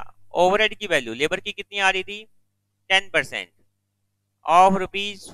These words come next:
five per unit। तो मेरे पास लेबर की value आ जाएगी फिफ्टी पैसा per unit।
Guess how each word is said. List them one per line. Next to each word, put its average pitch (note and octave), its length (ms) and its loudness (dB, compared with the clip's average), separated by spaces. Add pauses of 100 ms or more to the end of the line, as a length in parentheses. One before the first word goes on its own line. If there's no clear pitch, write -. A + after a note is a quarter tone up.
five E3+ 420 2 (760)
per F#3+ 220 4 (120)
unit। C3 400 -14
तो - 1600 -20
मेरे E3 160 0
पास G3 260 4
लेबर F3 260 -4
की G3 100 -10
value F3 280 -2
आ E3 140 4
जाएगी D3+ 380 -2 (640)
फिफ्टी G3+ 380 -8
पैसा G#2+ 420 0 (1700)
per E3+ 220 4
unit। F#2+ 400 -14